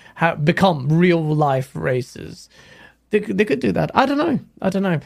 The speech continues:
And physics in car racing games, why, where's the, where's that? That's so woefully, I know there's licensing issues and stuff, but I wanna see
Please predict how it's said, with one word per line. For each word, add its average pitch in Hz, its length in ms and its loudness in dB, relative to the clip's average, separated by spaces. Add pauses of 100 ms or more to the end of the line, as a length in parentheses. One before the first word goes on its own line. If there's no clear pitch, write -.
And 214 140 2
physics 247 440 0
in 170 460 -2
car 220 300 2
racing 170 340 -2
games, 143 340 -2
why, 185 260 0
where's 254 280 2
the, 226 280 0
where's 214 440 0
that? 135 300 0
That's 156 200 -2
so 208 180 0
woefully, 139 1000 -2 (380)
I 180 100 4
know 214 120 2
there's 160 220 0
licensing 139 600 -2
issues 123 300 -6
and 120 80 -6
stuff, 131 220 -6
but - 100 2
I 196 40 2
wanna 202 180 0
see 135 260 -8